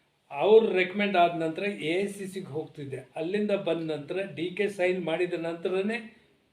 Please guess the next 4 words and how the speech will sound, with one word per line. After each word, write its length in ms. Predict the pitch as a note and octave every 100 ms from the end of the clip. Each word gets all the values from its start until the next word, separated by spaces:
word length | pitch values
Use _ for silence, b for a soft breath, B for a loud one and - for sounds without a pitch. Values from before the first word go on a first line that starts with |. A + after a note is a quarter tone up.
| _ -
ಇದು 140 | D#3+
ಬರ್ತಿದೆ. 580 | D3+ C#3+ - B2+ A2+ - _ _ _ _ _ _ _ _ _
ನಾನೇ 380 | G#3 A#3+ C#4 D4
ಕೇಳ್ತೀನಿ, 760 | B3+ A#3 G#3+ F#3 E3 E3 E3